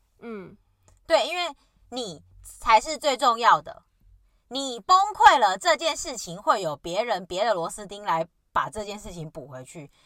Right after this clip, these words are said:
Speaker 2: 但你崩溃了，你这颗螺丝钉，你自己、你的身体、你的心灵，谁来补这颗螺丝钉？是没有的。
Speaker 1: 嗯，了解。
Speaker 2: 所以我觉得，就是在我们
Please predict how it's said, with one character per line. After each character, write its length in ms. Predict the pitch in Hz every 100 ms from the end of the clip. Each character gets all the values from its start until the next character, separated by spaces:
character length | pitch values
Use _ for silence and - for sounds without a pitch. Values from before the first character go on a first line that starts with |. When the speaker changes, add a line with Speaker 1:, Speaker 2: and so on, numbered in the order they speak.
| _ -
Speaker 2:
但 260 | 320 330
你 180 | 247 170
崩 280 | - 247 262
溃 240 | 302 214
了， 100 | 170
你 220 | 160 147
这 180 | 151 240
颗 180 | 247 214
螺 220 | 202 160
丝 220 | 180 202
钉， 280 | 190 190 190 _ _ _ _ _ _ _
你 240 | 220 220 180
自 160 | 320
己、 300 | - 180 139
你 100 | 170
的 140 | 180 196
身 240 | 269 254
体、 140 | 254 202
你 100 | 151
的 100 | 170
心 280 | - 208 202
灵， 140 | 156
谁 200 | - 147
来 140 | 160
补 180 | 165 143
这 140 | 156 156
颗 160 | 156
螺 160 | 151 127
丝 140 | - -
钉？ 120 | 131
是 160 | - 269
没 200 | 190 135
有 180 | - -
的。 160 | - - _ - - _ - _
Speaker 1:
嗯， 800 | 196 196 185 185 170 202 208 202 _ _
了 240 | 196 160
解。 400 | 175 165 123 226 _ _
Speaker 2:
所 200 | 277 302
以 120 | 311
我 120 | 233
觉 200 | 180 170
得， 340 | 165 180 165 165
就 140 | 247
是 200 | 277 254
在 200 | 269 240
我 100 | 185
们 340 | 156 151 147